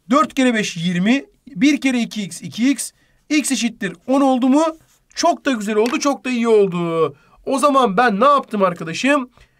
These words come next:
X eşittir sıfır için, y, şey pardon, y eşittir sıfır için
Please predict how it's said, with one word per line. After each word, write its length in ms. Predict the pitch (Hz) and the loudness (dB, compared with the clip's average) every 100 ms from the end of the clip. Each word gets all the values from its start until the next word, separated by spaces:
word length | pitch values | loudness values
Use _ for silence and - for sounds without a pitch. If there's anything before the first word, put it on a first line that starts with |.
| - | -8
X 200 | 302 285 | -6 -4
eşittir 380 | 226 226 - 156 | -4 -6 -8 -12
sıfır 340 | - 196 247 | -10 -6 -4
için, 460 | 254 269 277 233 - _ _ _ _ | -2 0 0 0 -8 _ _ _ _
y, 360 | 165 165 240 - | -10 -4 -4 -4
şey 180 | - 196 | -4 0
pardon, 220 | 202 170 | 0 -2
y 240 | 156 269 | -4 -2
eşittir 340 | 294 - 175 170 | -2 -2 -6 -10
sıfır 240 | 170 156 | -10 -10
için 380 | 170 247 247 233 | -4 -2 -2 -4